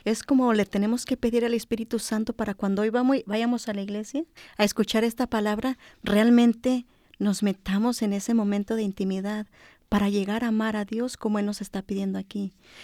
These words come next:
Que podamos ver más allá de las palabras, sino profundizar esas palabras, porque a veces las palabras nos resuenan, pero lo más importante es cómo ese resonar de palabras lo estamos meditando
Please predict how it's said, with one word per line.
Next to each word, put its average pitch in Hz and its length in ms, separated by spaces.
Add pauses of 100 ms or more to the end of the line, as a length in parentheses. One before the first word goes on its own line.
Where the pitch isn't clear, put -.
(160)
Que 226 120
podamos 220 440
ver 233 160
más 233 300
allá 240 360 (420)
de 214 120
las 190 240
palabras, 190 680 (200)
sino 208 320
profundizar 196 720
esas 196 320
palabras, 180 680 (420)
porque 233 240
a 226 60
veces 247 300
las 254 200
palabras 214 580
nos 196 240
resuenan, 185 760 (400)
pero 214 180
lo 208 160
más 214 240
importante 220 680
es 214 140
cómo 226 380 (100)
ese 226 400 (260)
resonar 214 680
de 247 100
palabras 226 640
lo 214 140
estamos 214 400
meditando 208 880